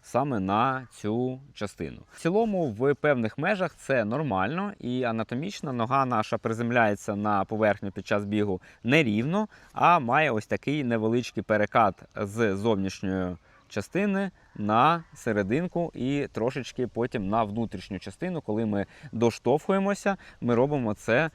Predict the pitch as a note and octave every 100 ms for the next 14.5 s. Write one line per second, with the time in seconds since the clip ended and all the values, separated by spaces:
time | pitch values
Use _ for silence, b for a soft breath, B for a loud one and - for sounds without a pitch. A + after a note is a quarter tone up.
0 | B B - G2 G2+ G#2 G2+ - C3 C#3
1 | D3+ - C#3 D3 A#2 A2 G#2 A2+ A2 A2+
2 | G#2+ - G2 - - - _ _ _ _
3 | D3+ E3 F3+ E3 - C3+ C3+ B2 - A2+
4 | - A#2+ A#2 A#2 A2+ A#2+ A2 G#2 - C3
5 | A2+ - G2+ G2+ A#2+ A2+ G#2 F#2+ - A#2
6 | G2+ - - A#2+ G2 - E3 G3 G3 F#3+
7 | - F3 F3 - b - A2 - C#3+ C#3+
8 | G#2+ A2 C3 B2+ A#2+ A#2+ A#2 - G#2 G#2
9 | G#2+ - F#2 - - - - - A#2+ E3
10 | G#3 E3 - - F3 - C#3+ D3 - -
11 | A2+ G#2 C#3+ C3+ E3 A3+ - G3 - C#3+
12 | C3 B2+ C#3+ C3 A2+ A#2 - B2+ C3+ A2+
13 | - B2 G#2+ G2+ A2 A2+ G2+ G2+ F#2 -
14 | - G#2 A2 G#2 F#2